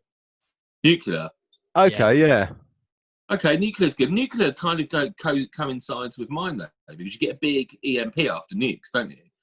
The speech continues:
Speaker 1: So it stops
Speaker 3: If
Speaker 1: your
Speaker 3: it's launched in the outer atmo-, in the Earth's atmosphere, yes. You, it
Speaker 1: Yeah.
Speaker 3: basically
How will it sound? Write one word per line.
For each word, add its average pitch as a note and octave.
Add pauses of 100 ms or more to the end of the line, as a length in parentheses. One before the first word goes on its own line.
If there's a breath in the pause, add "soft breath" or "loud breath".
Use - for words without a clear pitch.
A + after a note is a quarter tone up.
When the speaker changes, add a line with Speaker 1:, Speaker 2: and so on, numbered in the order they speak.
(100)
Speaker 1:
So A2
it -
stops D3
Speaker 3:
If E3
Speaker 1:
your -
Speaker 3:
it's -
launched D#3+
in C#3+
the C#3
outer B2+
atmo-, A#2
in C3+
the C3+
Earth's C3+
atmosphere, A2+
yes. A2
You, A2+
it A2+
Speaker 1:
Yeah. C3+
Speaker 3:
basically A2